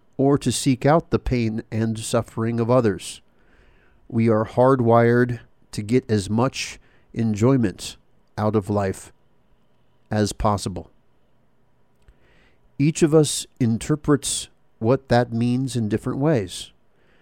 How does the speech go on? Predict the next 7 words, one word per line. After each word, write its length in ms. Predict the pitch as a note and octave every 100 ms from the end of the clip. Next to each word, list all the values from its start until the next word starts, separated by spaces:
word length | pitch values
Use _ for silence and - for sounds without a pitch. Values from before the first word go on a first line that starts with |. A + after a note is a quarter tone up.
| _ _ _ _
For 180 | B2+ A#2+
most 300 | D#3 F#3+ C3
of 100 | G#2
us, 380 | A2 - - - _ _ _
that 220 | G#2 C3+ D3
involves 600 | G#2+ A#2+ A#2 G#2+ G#2+ -
accumulating 800 | A#2 - - D3 C#3 C3+ B2 B2+